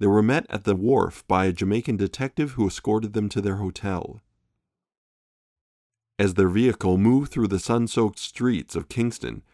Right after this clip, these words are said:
O'Grady spotted a tall, fair man walking by, a man he immediately recognized from the floor of the Crown Bank of Canada in Toronto.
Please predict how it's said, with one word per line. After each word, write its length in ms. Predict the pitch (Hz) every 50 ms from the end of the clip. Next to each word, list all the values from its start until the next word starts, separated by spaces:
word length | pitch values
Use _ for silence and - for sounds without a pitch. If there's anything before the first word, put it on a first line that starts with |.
| _ _ _ _ -
O'Grady 440 | - 107 101 - 151 185 208 214 180
spotted 760 | - - - - - 170 180 196 156 104 95 92 90 - - -
a 60 | 95
tall, 580 | - - - - - 165 170 151 107 - 64 64
fair 380 | - - - 127 135 151 156 117
man 440 | 95 85 85 80 73 71 85 92
walking 420 | 92 107 120 143 - - 123 120 123
by, 520 | 135 143 143 107 87 - - - 92 - _ _ _ _ _ _ _ _ _ _ _ _ _ _ -
a 80 | 95 95
man 360 | 95 98 101 107 110 110 107
he 240 | 101 - 123 120 117
immediately 560 | 107 110 135 196 214 196 - 85 95 95 92
recognized 840 | 90 110 147 185 - 107 95 87 85 87 85 82 80 90 - -
from 180 | - 110 104 98
the 80 | 95
floor 320 | - - 131 131 143 151 156
of 80 | 131
the 80 | 107 -
Crown 360 | - - 123 131 143 147 135
Bank 240 | 127 127 127 123 -
of 120 | 110 -
Canada 520 | - - - 151 160 143 107 92 87 - 65
in 140 | 76 87 85
Toronto. 720 | - - 98 101 107 113 113 101 90 - - - 113 -